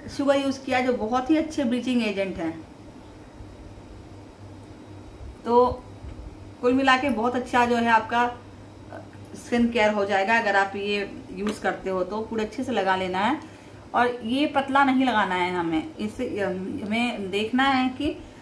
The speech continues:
ये अच्छे quantity में आपके skin पर जो है लग जाए। और अगर आप tomato पीस के ले रहे हैं तो बहुत ज़्यादा इसे प्योरी की तरह नहीं, नहीं पीसना है आपको।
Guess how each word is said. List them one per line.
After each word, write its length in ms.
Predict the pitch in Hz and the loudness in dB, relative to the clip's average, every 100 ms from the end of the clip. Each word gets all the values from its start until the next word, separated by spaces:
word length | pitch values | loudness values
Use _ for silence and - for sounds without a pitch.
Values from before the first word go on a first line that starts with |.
| - - | -18 -2
ये 120 | 240 | 4
अच्छे 280 | 247 247 302 | 4 4 -2
quantity 520 | 294 247 226 233 247 285 | 0 2 2 2 0 2
में 120 | 277 | 4
आपके 420 | 233 220 - 247 | 4 4 2 0
skin 320 | 240 - 240 233 | 0 0 2 2
पर 220 | 214 202 | 2 0
जो 120 | 196 | 0
है 160 | 214 220 294 - - - - | 2 0 0 -8 -18 -14 -8
लग 280 | 214 226 202 | 2 2 2
जाए। 280 | 185 156 160 - - - - - - - - - - - - - - - - - - - - - - - - - - - - - - - - - - - - - - - - - - - - - - - - - | 0 0 -4 -12 -18 -18 -18 -18 -18 -18 -18 -18 -18 -18 -18 -18 -18 -18 -18 -18 -18 -18 -18 -18 -20 -20 -18 -18 -20 -20 -18 -18 -18 -18 -18 -20 -18 -18 -18 -18 -18 -18 -18 -18 -18 -18 -18 -18 -18 -20 -20 0
और 220 | 208 262 | 6 8
अगर 240 | 285 269 294 | 8 8 8
आप 200 | 285 285 | 8 6
tomato 360 | 277 247 254 277 | 6 6 6 2
पीस 240 | 285 285 | 2 0
के 120 | 294 | 2
ले 160 | 285 262 | 4 4
रहे 100 | 254 | 4
हैं 240 | 269 285 311 | 4 6 4
तो 140 | 311 254 | 4 2
बहुत 400 | 226 247 262 233 | 4 4 4 4
ज़्यादा 380 | 226 220 254 269 | 6 6 6 4
इसे 240 | 269 277 | 4 0
प्योरी 360 | 269 240 226 247 | 2 2 2 2
की 100 | 269 | 2
तरह 240 | 247 247 | 2 2
नहीं, 240 | 240 226 226 208 | 2 2 -2 0
नहीं 180 | 226 | 0
पीसना 360 | 233 247 247 226 | 2 0 2 2
है 120 | 226 | 4
आपको। 500 | 208 - 226 262 - | 2 -2 0 0 0